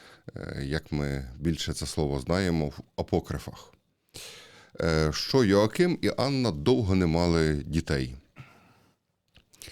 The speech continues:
Їхня історія переплітається, е, з іншими біблійними історіями про людей, які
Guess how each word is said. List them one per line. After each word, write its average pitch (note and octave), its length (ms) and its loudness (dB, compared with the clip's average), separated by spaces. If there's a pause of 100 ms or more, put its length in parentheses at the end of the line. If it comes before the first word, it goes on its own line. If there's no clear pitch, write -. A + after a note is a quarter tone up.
(460)
Їхня C3 260 2
історія F#2+ 580 2
переплітається, D#2 1200 0 (240)
е, D2 240 -2
з C2 180 -8
іншими A#2 420 0
біблійними D2+ 600 0
історіями A#2 600 2
про D#2 180 -2
людей, D#2+ 360 0
які D2+ 380 0